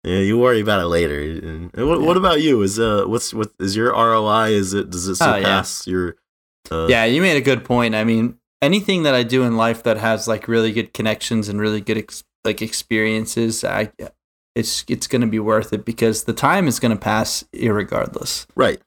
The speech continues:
Speaker 2: And I, like you said, what would you have done with the time that if you didn't have Grunge Bible the last six years?
Speaker 1: Right.
Speaker 2: I mean,
Speaker 1: I,
Speaker 2: would
Speaker 1: I
Speaker 2: you be
Speaker 1: would've
Speaker 2: that
Speaker 1: pissed,
Speaker 2: much
Speaker 1: I
Speaker 2: better
Speaker 1: would've
Speaker 2: at
Speaker 1: pissed
Speaker 2: guitar?
Speaker 1: most of it away. <laughs>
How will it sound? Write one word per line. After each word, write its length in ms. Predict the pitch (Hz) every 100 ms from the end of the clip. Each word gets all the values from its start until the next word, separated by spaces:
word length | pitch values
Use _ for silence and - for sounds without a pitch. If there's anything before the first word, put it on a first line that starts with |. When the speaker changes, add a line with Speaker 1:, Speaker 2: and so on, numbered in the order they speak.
| _
Speaker 2:
And 440 | - 104 98 92 - _ _ _
I, 180 | 107 107
like 220 | 110 120 135
you 80 |
said, 340 | 120 - 104 107
what 120 | 131
would 120 | 147 131
you 60 |
have 100 | 131
done 200 | 117 127
with 120 | 120 113
the 60 |
time 320 | 101 120 120 117
that 120 | 110
if 140 | 104
you 60 | 110
didn't 220 | 113 110
have 200 | 101 107
Grunge 280 | - 110 110
Bible 260 | 113 110 107
the 80 | 110
last 240 | 110 113 -
six 280 | 131 - 127
years? 300 | 127 120 156
Speaker 1:
Right. 280 | 117 82 - _ -
Speaker 2:
I 80 | 113
mean, 100 | 113
Speaker 1:
I, 100 | 120
Speaker 2:
would 80 | 139
Speaker 1:
I 40 |
Speaker 2:
you 20 | 147
be 40 | 147
Speaker 1:
would've 40 | 139
Speaker 2:
that 80 | 135
Speaker 1:
pissed, 100 | 147
Speaker 2:
much 100 | 151
Speaker 1:
I 100 | 139
Speaker 2:
better 160 | 151 147
Speaker 1:
would've 120 | 143
Speaker 2:
at 40 |
Speaker 1:
pissed 120 | 165 -
Speaker 2:
guitar? 160 | 135
Speaker 1:
most 160 | 147 147
of 100 | 117
it 140 | 107
away. 240 | 123 123 123
<laughs> 0 | -